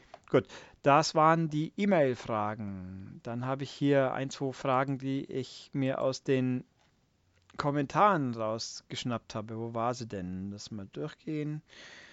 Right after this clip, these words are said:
Äh, hier, der Ghost Dog fragt, was, was mich, uns eigentlich an einer,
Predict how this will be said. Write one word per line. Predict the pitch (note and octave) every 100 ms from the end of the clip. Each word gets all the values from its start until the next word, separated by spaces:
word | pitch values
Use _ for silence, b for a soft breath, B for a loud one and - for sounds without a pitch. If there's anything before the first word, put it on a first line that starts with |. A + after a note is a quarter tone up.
| B B B B B -
Äh, | F#3 F#3 F#3+ F#3 F3+ F3 E3+
hier, | F3+ D3 C#3 A2 b b
der | D3
Ghost | C#3+ D#3 F3 -
Dog | C3+ -
fragt, | - B2+ B2 - - -
was, | - D3 - - -
was | F#2 D#3 F3 - -
mich, | E3 E3 G3 - - -
uns | E3+ F#3 F3+ -
eigentlich | - C#3+ E3+ E3+ D#3+ F3
an | D3
einer, | D3+ D3+ C#3+